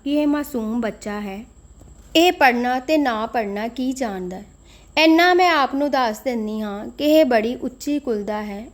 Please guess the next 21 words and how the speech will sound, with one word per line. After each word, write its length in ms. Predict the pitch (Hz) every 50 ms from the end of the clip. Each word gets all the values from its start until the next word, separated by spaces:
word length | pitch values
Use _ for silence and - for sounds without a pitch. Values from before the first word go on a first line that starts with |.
| -
ਔਰ 120 | - 294 302
ਇੱਕ 160 | 320 302 302
ਵੱਡੇ 420 | 294 294 285 233 202 196 214 233
ਸਿੱਖਾਂ 440 | 247 247 254 226 233 - 254 254 262
ਦੇ 140 | 254 269 269
ਸਰਦਾਰ 640 | 262 - 277 262 240 214 214 196 190 190 202 240 262 - - - - - - - - - - -
ਵਰਗੇ 460 | 226 285 285 285 269 240 302 320 330
ਸਰਦੇ 440 | 320 311 262 233 220 208 226 269 277
ਪੁੱਜਦੇ 440 | 277 - 240 - - 202 240 240 247
ਵਾਲੇ 340 | 233 220 208 202 208 214 226
ਖਾਨਦਾਨ 600 | - - 220 202 190 190 190 202 208 220 226 226
ਵਿੱਚੋਂ 340 | 226 220 - - 190 190
ਹੈ। 180 | 196 190 196 202 - - - - - - - - - - - 311
ਇਹ 160 | 339 359 359
ਮਾਮੂਲੀ 640 | 349 359 359 349 311 302 269 254 247 254 277 285
ਵੰਜਾ 480 | 285 262 233 226 214 233 226 233 240 254
ਦੇਣ 380 | 226 233 214 196 196 202 208
ਲਾਇਕ 340 | 214 214 202 202 196 214 -
ਸ਼ੈ 340 | - - - 226 214 214 226
ਨਹੀਂ 380 | 240 214 202 202 202 208 202 202
ਹੈ, 180 | 196 208 240